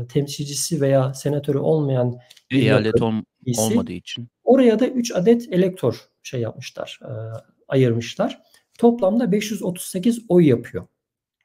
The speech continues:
Speaker 1: Bu beş yüz otuz sekiz oyun yarısından fazlasını alan, yani iki yüz yetmiş rakamına ulaşan başkan oluyor. Bu elektorlar da, yani az önce dediğim gibi, her bir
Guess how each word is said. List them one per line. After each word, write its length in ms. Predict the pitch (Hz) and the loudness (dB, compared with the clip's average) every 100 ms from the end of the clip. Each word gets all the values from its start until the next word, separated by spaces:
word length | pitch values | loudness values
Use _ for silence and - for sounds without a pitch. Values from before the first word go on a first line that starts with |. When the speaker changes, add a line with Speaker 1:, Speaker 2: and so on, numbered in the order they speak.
| _ _ _ - | _ _ _ -4
Speaker 1:
Bu 80 | |
beş 280 | 190 240 - | 0 0 -2
yüz 100 | 226 | -8
otuz 340 | 208 190 196 - | -6 -4 -6 -6
sekiz 280 | 165 156 | -6 -6
oyun 460 | - 180 165 - - _ | 0 2 2 -2 -12 _
yarısından 540 | - 190 196 - 151 139 | 0 2 2 -2 -2 -2
fazlasını 540 | 151 160 143 135 139 | 0 0 -2 -6 -6
alan, 300 | - 120 165 | -4 -4 -4
yani 260 | 165 131 131 | -4 -2 -4
iki 240 | - - | -8 -6
yüz 140 | 165 139 | -4 -2
yetmiş 360 | 151 170 175 | -2 -4 -4
rakamına 400 | 139 139 123 113 | -6 -4 -4 -2
ulaşan 580 | 156 151 123 - 220 233 _ _ _ | -2 -2 0 0 -2 -4 _ _ _
başkan 540 | 151 156 - 175 180 175 | -2 -2 0 0 0 -2
oluyor. 460 | - 123 113 233 - _ _ _ _ _ | -4 -2 -2 -4 -8 _ _ _ _ _
Bu 100 | 233 | -2
elektorlar 720 | 214 233 233 240 233 247 240 | 2 2 2 2 2 4 2
da, 360 | 180 233 - _ - | 0 -2 -6 _ -8
yani 180 | 147 | -6
az 140 | - 185 | -4 -6
önce 240 | 185 175 | -4 -2
dediğim 280 | 175 180 185 | -2 -2 -4
gibi, 220 | 135 185 - | -6 -10 -2
her 280 | 202 208 | 0 2
bir 200 | 180 151 | 2 -2